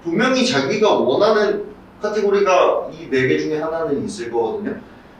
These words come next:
그러면은 그 부분을 확률을 어떻게 계산을 했었는지를 통해서 절대 안 잊어버리는 문제 유형을 만들어줄 수가 있습니다. 또, 어,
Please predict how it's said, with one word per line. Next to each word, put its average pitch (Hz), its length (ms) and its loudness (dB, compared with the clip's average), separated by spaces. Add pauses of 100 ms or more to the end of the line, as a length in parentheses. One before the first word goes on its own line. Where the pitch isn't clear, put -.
그러면은 202 680 4 (320)
그 202 120 4
부분을 247 600 2
확률을 240 420 2
어떻게 - 400 2
계산을 165 400 2
했었는지를 151 800 0
통해서 185 500 -4 (680)
절대 165 280 2
안 - 220 4
잊어버리는 165 580 2
문제 117 240 -2
유형을 123 400 -2
만들어줄 107 460 -6
수가 147 200 -2
있습니다. - 320 -8 (1160)
또, - 380 2 (1120)
어, 202 400 4